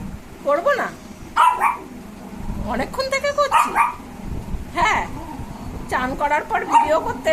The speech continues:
চায় না ভুতু, আর আমি দেখো মুখটার সামনে নিয়ে গেছি।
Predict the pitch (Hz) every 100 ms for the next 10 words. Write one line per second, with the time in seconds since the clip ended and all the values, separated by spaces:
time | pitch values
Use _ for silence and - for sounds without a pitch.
0 | 320 302 294 269 262 349 208 185 190 254
1 | 311 277 254 - 254 247 254 285 302 508
2 | 302 302 - 415 - - 311 294 294 277
3 | 254 220 202 -